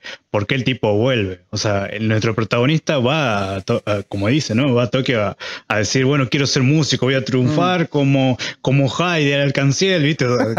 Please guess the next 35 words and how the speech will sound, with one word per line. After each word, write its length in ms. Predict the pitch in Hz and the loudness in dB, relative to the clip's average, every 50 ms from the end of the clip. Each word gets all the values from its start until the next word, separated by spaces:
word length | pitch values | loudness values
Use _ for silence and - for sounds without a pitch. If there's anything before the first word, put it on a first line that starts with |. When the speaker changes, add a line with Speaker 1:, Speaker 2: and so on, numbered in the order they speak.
| - 117 175 | -2 -4 -2
Speaker 1:
sea, 160 | 120 113 - | -2 -2 -2
la, 200 | 107 107 98 107 | -2 -2 -2 -2
la 200 | 107 104 107 104 | -2 -2 -2 0
re 160 | 110 135 151 | 0 -2 -2
flashea 440 | 143 147 135 135 127 - 160 151 151 | 0 0 0 0 0 0 0 0 0
el 100 | 151 139 | 0 0
tipo, 320 | 190 185 180 180 - 190 180 | 2 0 0 0 0 -2 -2
Speaker 2:
<laughs> 60 | - | -2
Sí, 20 | |
sí. 140 | 131 - 160 135 | -4 -6 -4 -4
Speaker 1:
arma, 360 | - 123 143 143 147 147 151 - | -2 0 2 2 2 2 0 0
arma 260 | - 139 151 147 151 151 | -2 -2 0 2 2 2
un 140 | 151 147 151 | 2 2 2
e-, 160 | 151 139 - - _ | 0 -2 -4 -8 _
arma 440 | 131 120 123 127 127 131 127 123 117 | -2 -2 0 2 2 2 2 2 0
su 180 | - 143 147 | 0 2 2
banda 440 | 160 180 185 185 180 180 190 214 202 - 220 - - - 226 226 180 - - _ _ _ - | 2 2 2 2 2 2 2 0 -2 -6 -14 -16 -12 -10 -8 -8 -8 -8 -10 _ _ _ -2
y 60 | 127 | 0
empiezan 300 | 131 131 147 131 175 151 | 0 0 0 0 0 0
a 100 | 143 127 | 0 0
tocar. 380 | - 123 113 - 143 123 101 101 - | -2 -2 -2 0 0 0 -2 -2 -2
Y, 180 | 120 113 107 - | -4 -4 -4 -2
y 60 | - 123 | -2 -2
el 100 | 107 101 | -2 0
chabón 300 | - 127 127 160 190 170 | 0 0 2 2 2 2
flashea 260 | 156 127 113 170 175 | 0 0 0 0 0
que 60 | 147 | 0
está 160 | 117 - 107 | 0 0 -2
tocando, 340 | 104 110 107 110 117 120 110 | -2 0 0 0 2 2 2
no 80 | 110 104 | 0 -2
sé, 200 | - - 104 104 | -2 -2 -2 -2
en 160 | 101 101 107 | 0 0 0
un 100 | 110 101 | 0 0
res-, 320 | 110 120 117 101 - - | 0 0 0 -2 -4 -6
un 240 | 123 120 113 113 - | -8 -6 -8 -8 -8